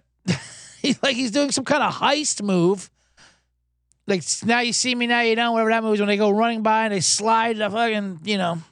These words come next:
whatever they're trying to steal. I don't know what I'm talking about. But, uh, the ref goes by and just grazes the ball. "Okay, that's spotted good. Spike it. Let's get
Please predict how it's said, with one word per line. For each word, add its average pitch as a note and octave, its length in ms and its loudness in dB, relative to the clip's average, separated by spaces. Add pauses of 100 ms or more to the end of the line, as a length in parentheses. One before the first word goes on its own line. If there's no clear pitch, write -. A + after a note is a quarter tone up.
(520)
whatever G3+ 240 0
they're G3 60 -4
trying G3+ 220 -6
to F#3+ 60 -4
steal. G3+ 320 -2
I F3 100 -4
don't C3 120 -4
know - 80 -14
what - 240 -16
I'm - 80 -20
talking - 260 -10
about. - 240 -12 (300)
But, A#3 140 4
uh, G#3 200 2 (260)
the A#3+ 80 2
ref D#4 180 2
goes D#4+ 160 -2
by D4 120 2
and C#4+ 80 -4
just F#3 280 -6
grazes C#4+ 500 2
the C#4+ 80 2
ball. D4 220 2
"Okay, - 180 0 (120)
that's F#4 200 0
spotted A4+ 480 2
good. B4 260 2
Spike - 460 0
it. - 100 0
Let's A#4+ 220 -2
get F#4 160 0